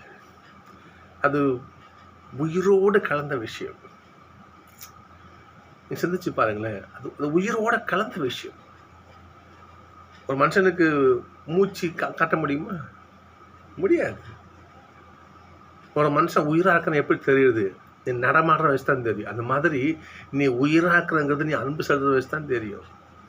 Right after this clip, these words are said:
நீ அன்பு செலுத்தணும்னு வச்சுங்களேன், "ஐயோ, இருக்கிறத விட செத்து தொலைலாம்" சொல்லுவாங்களா? சொல்லுவாங்களா இல்லையா? சொல்லுவாங்க. நீ ஒரு நபருக்கு கூட ஒரு முகம் கொடுத்து பேசாம, ஒரு அன்பு,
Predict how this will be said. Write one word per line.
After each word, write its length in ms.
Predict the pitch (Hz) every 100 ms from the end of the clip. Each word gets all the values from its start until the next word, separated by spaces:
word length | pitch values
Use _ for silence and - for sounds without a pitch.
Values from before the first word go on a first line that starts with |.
| - - - - -
நீ 80 | 165
அன்பு 280 | 151 190 185
செலுத்தணும்னு 360 | 180 175 170 135
வச்சுங்களேன், 520 | 139 120 127 120 101 -
"ஐயோ, 400 | 143 117 117 104 - - - 110
இருக்கிறத 340 | 127 139 139
விட 120 | 123
செத்து 320 | 113 - - 139
தொலைலாம்" 500 | - 120 117 110 - - -
சொல்லுவாங்களா? 440 | 131 131 127 113 - - - - - - - - - - - - - -
சொல்லுவாங்களா 300 | 226 277 262
இல்லையா? 280 | 139 101 - -
சொல்லுவாங்க. 460 | - - - - - - - - - - - - - - - - - - - - - - - -
நீ 440 | - 170 190 185 180 160
ஒரு 300 | 151 165 202
நபருக்கு 440 | 196 160 185 202 190
கூட 160 | 175
ஒரு 160 | 170 156
முகம் 300 | 131 139 160
கொடுத்து 300 | 156 151 170
பேசாம, 540 | 131 127 131 - 123
ஒரு 180 | 123 120
அன்பு, 280 | 117 135 139